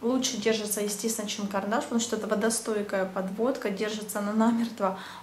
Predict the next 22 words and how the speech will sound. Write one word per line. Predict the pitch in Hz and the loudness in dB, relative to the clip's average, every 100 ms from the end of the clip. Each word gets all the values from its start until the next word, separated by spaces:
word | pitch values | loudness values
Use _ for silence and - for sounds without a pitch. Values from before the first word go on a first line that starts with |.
| - | 0
Можно | 233 262 277 | 2 6 6
использовать | 277 262 247 233 | 6 4 4 2
на | 233 220 | 4 4
верхнем | 220 208 214 208 | 4 0 -2 -4
веке, | 233 277 220 220 - - - - | -2 -2 -6 -8 -12 -18 -20 -4
но | 220 226 220 214 214 220 - | 2 4 4 2 0 -4 -4
красиво | 233 233 - 233 220 | -2 0 0 0 0
с | - - - - - - | -2 -4 -4 -4 -6 -10
использовать | - 226 - 226 220 220 226 214 208 208 - | -6 -4 -2 0 2 2 0 0 -2 -4 -6
ее | 208 208 202 196 196 - - | -4 -2 0 -2 -4 -10 -14
вот | 214 208 - | -12 -12 -4
именно | 220 214 214 | -2 -2 -4
в | |
качестве | - 220 - - 208 | -6 -6 -6 -6 -6
акцента | 208 - 254 320 269 | -6 -4 -4 -2 -2
на | 233 202 | 0 0
нижней | 208 214 220 208 214 | -2 -4 -6 -6 -6
слизистой, | - 214 208 208 - 202 | -6 -6 -4 -6 -8 -8
поэтому | 214 214 214 | -6 -6 -4
я | 202 | -2
ее | 202 196 | 0 -2
приобрела, | 190 208 214 214 254 | -2 -4 -2 0 0